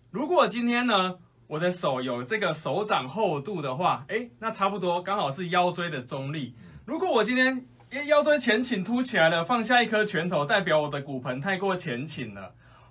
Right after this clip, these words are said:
Speaker 1: 或者呢，我今天的腰完全压在墙壁上，我的手放不进去，叫做骨盆后倾。无论是哪一个呢，对这个腰椎间盘啊，或者下背部的负担都很重，会容易受伤这样子哈。所以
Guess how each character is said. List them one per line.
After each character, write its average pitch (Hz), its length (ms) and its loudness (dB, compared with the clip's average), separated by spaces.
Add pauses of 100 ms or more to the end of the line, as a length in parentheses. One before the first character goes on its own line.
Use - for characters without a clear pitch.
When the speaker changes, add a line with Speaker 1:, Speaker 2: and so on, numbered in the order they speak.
Speaker 1:
或 302 300 6
者 185 240 4
呢， 156 320 0 (160)
我 151 100 -2
今 226 140 -2
天 240 120 2
的 208 120 2
腰 208 240 4
完 185 260 2
全 190 280 -2
压 214 220 4
在 214 140 2
墙 156 260 -2
壁 170 160 -4
上， 180 220 -2
我 135 80 -4
的 139 80 -4
手 110 260 -4
放 202 240 -4
不 151 100 -6
进 175 220 -6
去， 175 200 -6
叫 175 140 0
做 180 180 -4
骨 135 220 -10
盆 120 220 -8
后 156 280 -2
倾。 110 320 -12 (340)
无 180 100 -4
论 285 160 0
是 285 160 -2
哪 165 220 4
一 180 60 -2
个 180 160 0
呢， 180 200 2
对 202 240 0
这 196 120 -4
个 160 260 2
腰 214 260 2
椎 220 220 0
间 220 220 -4
盘 139 280 -4
啊， 147 120 -2
或 196 160 -2
者 156 140 -6
下 190 360 2
背 180 260 -2
部 180 180 -8
的 143 120 -4
负 160 180 -8
担 139 220 -4
都 143 140 -2
很 131 180 -8
重， 123 220 -8
会 175 180 0
容 139 240 -4
易 175 100 -6
受 139 280 -6
伤 110 260 -12
这 117 80 -12
样 110 160 -10
子 - 80 -16
哈。 104 160 -10
所 196 140 -4
以 226 160 -4